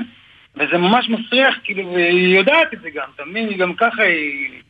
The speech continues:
לא נראית לי אחת שלא מבינה או משהו.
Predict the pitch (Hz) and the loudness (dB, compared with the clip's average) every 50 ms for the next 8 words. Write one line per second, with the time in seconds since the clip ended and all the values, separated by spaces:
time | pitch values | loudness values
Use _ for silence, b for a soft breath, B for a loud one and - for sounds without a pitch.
0 | _ _ _ _ _ _ _ _ _ _ _ _ _ _ _ - 165 180 190 196 | _ _ _ _ _ _ _ _ _ _ _ _ _ _ _ 0 2 4 4 4
1 | 180 180 170 - 156 170 165 151 - 165 160 - - - 156 156 156 151 147 147 | 4 2 2 0 2 2 2 2 4 2 0 0 0 2 4 4 6 6 6 6
2 | 143 143 143 143 139 139 135 135 139 135 143 156 170 160 143 147 147 151 156 147 | 6 6 4 4 4 4 4 2 2 2 2 2 2 2 4 4 4 4 4 4
3 | 143 139 131 127 127 127 - - - | 4 2 2 0 0 -2 -2 -4 -8